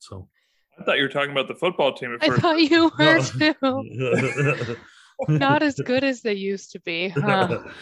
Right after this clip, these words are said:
Speaker 1: <laughs> No, I'm, I'm referring to the fried rolls. They're still pretty good, but not as good as they used to be. Someone decided they had to be healthier.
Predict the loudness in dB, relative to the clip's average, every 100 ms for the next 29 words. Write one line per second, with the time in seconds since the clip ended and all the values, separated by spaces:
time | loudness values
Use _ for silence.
0 | -20 -20 -10 -6 -4 -2 -2 -2 -2 0
1 | 0 2 2 2 0 -4 -4 -4 -2 -4
2 | -8 -8 -10 0 2 4 2 4 4 4
3 | 0 -6 -4 -2 0 -2 -2 -4 -4 -10
4 | -14 -16 -18 -14 -14 -14 -8 -2 0 2
5 | 0 2 0 0 -2 -4 -4 -4 -6 -4
6 | -6 -6 -10